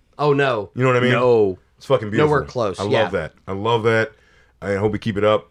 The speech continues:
Speaker 2: Come on, content creators, don't, just don't stop, right?
Speaker 1: Please,
Speaker 2: Um,
Speaker 1: please.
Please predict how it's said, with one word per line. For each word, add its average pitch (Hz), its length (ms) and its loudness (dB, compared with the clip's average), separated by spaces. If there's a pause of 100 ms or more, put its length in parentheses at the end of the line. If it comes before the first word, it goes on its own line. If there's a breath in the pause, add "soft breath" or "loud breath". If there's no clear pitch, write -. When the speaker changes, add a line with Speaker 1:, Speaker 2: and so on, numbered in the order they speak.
(140)
Speaker 2:
Come 113 160 -6
on, 113 140 0
content 101 400 -4
creators, 98 320 -2
don't, 92 320 -8
just 90 160 -8
don't 95 180 -4
stop, 78 400 -10
right? 82 180 -8
Speaker 1:
Please, 87 720 -14
Speaker 2:
Um, 85 520 -4
Speaker 1:
please. - 180 -20